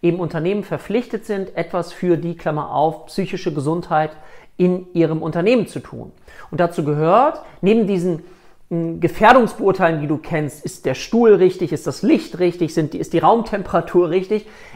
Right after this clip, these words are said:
eben auch die psychische Belastungsfaktoren, die psychische Gefährdung. Und da kann man's unter anderem zum Beispiel so eine Ermittlung von psychischen Gefährdung machen, bis hin dann eben auch zu Seminaren, Workshops, Vorträgen, bis hin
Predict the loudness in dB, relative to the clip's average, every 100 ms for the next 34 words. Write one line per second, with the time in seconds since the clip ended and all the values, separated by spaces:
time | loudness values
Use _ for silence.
0 | -2 0 0 0 4 4 2 -6 -10 -6
1 | -6 -4 -6 -4 -2 -2 -2 -6 -4 -8
2 | -8 -10 -10 -6 -6 -4 -4 -4 -6 -2
3 | -2 -2 -6 -8 -10 -10 -20 -2 0 0
4 | -2 -2 -6 -16 -6 -4 -2 -2 -2 -4
5 | -4 -4 -4 -6 -4 -4 -4 -4 -2 -4
6 | -6 -8 -10 -10 -10 -8 -8 -4 -2 -2
7 | -2 -6 -8 -12 0 2 2 0 0 0
8 | -4 -14 -20 -14 2 2 2 -4 -4 -6
9 | -6 -2 0 0 0 0 0 0 0 0
10 | -4 -6 0 0 2 -4 -4 -12 -18 -20
11 | -20 -20 -12 0 2 2 -6 0 2 2